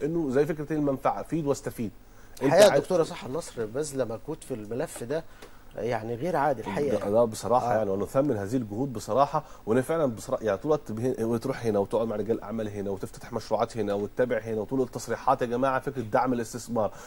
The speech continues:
Speaker 1: مع ما بقول لك فكرة الدولة بدأت بتمشي بشكل متوازن في عملية التنمية والاستثمار
Speaker 2: صحيح.
Speaker 1: وفق خطة.
Speaker 2: هنروح الخبر تاني من اليوم السابع، شركة العاصمة الإدارية الجديدة تحذر من النصب باسم المشروع.
Speaker 1: والله للأسف فعلًا، فعلًا دعوات ال-، للنصب باسم مشروع العاصمة الإدارية بصراحة ك-، آه،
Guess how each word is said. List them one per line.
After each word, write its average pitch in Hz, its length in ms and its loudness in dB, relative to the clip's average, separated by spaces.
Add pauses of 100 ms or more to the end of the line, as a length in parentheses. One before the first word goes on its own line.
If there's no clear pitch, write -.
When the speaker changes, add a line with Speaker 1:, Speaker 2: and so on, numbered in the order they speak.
(240)
Speaker 1:
مع 196 160 10
ما 202 100 8
بقول 214 140 8
لك - 60 2
فكرة 208 220 -2
الدولة 185 200 2
بدأت 185 260 0
بتمشي - 340 -6
بشكل 156 200 -6
متوازن 131 400 4
في - 100 -12
عملية 131 240 -2
التنمية 107 340 -2
والاستثمار 113 640 2
Speaker 2:
صحيح. 147 100 6
Speaker 1:
وفق - 180 -2
خطة. - 360 -12 (320)
Speaker 2:
هنروح 143 180 4
الخبر 135 280 0
تاني 139 200 0
من 127 80 0
اليوم 135 180 0
السابع، 147 340 0
شركة 135 380 -2
العاصمة 117 340 -2
الإدارية 123 300 0
الجديدة 131 260 0
تحذر 131 440 -2
من 110 160 -2
النصب 120 340 -2
باسم 131 360 0
المشروع. 117 560 -4 (680)
Speaker 1:
والله 113 280 4
للأسف 147 320 -2
فعلًا، 156 280 2
فعلًا 151 340 0
دعوات 117 320 2
ال-، 107 180 -4
للنصب 95 580 -4
باسم 123 220 -6
مشروع 127 200 -4
العاصمة 120 280 -2
الإدارية 113 220 0
بصراحة 123 340 -6
ك-، - 100 -8
آه، 90 520 -4